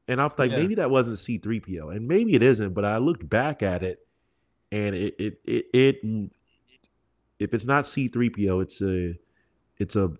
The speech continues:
Speaker 1: it's one of those protocol droids who
Speaker 2: Yeah.
Speaker 1: look just like him with the gold.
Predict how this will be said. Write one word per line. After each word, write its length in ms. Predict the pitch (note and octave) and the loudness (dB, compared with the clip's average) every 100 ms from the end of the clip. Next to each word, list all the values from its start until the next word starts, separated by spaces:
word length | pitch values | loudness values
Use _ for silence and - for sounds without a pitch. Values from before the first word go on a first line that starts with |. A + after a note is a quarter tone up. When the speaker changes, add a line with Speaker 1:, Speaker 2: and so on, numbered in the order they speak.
| - | -12
Speaker 1:
it's 160 | - | -6
one 140 | G#2 G#2 | -2 2
of 60 | |
those 200 | G2 F#2 | 4 2
protocol 480 | - A2 G2 G#2 F#2+ | 0 0 2 2 2
droids 460 | F2 F#2 F2+ F2+ - | 2 2 4 2 0
who 420 | F#2 E2+ D#2+ D#2 - _ _ _ _ _ _ _ - | -2 -2 -2 -6 -12 _ _ _ _ _ _ _ 0
Speaker 2:
Yeah. 160 | B2 | 2
Speaker 1:
look 80 | F#2+ | 4
just 240 | G2 F#2 | 2 2
like 240 | F#2+ F2+ E2 | 2 2 0
him 120 | D2+ | -4
with 140 | E2 | -4
the 60 | - | -2
gold. 380 | F2 F2 D#2 | 2 2 2